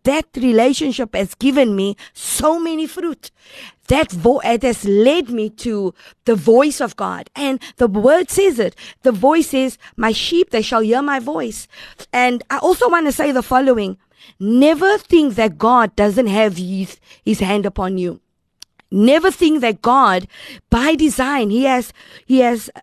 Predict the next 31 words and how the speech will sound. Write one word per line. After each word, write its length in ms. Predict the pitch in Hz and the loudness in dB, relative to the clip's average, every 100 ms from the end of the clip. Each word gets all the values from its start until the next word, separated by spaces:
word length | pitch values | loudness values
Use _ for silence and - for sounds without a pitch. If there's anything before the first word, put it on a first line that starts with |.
| _ _ | _ _
he 180 | 220 254 | -2 2
has 220 | 233 220 | 2 -2
designed 640 | 240 247 139 220 285 339 | -2 -2 0 -2 0 0
your 140 | 302 254 | 0 0
life 320 | 202 214 - | 0 0 -2
in 140 | 220 | -4
such 340 | 202 320 302 320 | -4 -6 -6 -2
a 60 | |
way 380 | 240 226 180 185 - - - - | 0 2 0 -4 -12 -20 -20 -2
with, 500 | 220 220 196 - - _ _ _ | 0 0 -2 -10 -20 _ _ _
because, 680 | 262 - 285 247 240 226 - - | -10 -6 0 2 2 -2 -10 -8
and, 160 | 240 | -8
and 180 | 254 277 - _ _ | -8 -12 -16 _ _
in, 140 | 330 302 | -8 -6
in 180 | 330 285 | -6 -6
fact, 460 | 359 330 _ 196 | -6 -8 _ -10
sorry, 280 | - - 330 | -4 0 2
Renetta, 360 | 262 233 208 208 | 2 2 0 -2
I 60 | |
just 180 | 190 247 | -4 -2
wanna 200 | 262 233 | -2 -2
say 180 | - 214 | 0 -2
it 100 | 208 | 0
like 220 | 196 175 | -4 -4
this. 320 | 165 156 - _ _ _ - _ | -8 -10 -16 _ _ _ -20 _
Luke 340 | 208 247 370 254 | 4 6 6 4
nineteen 520 | 226 240 269 294 269 | 2 2 0 0 2
verses 380 | 220 220 233 196 | 2 -2 -4 -4
four 180 | 240 233 | -2 0
to 120 | 240 | -2
eight. 240 | 190 170 | -4 -6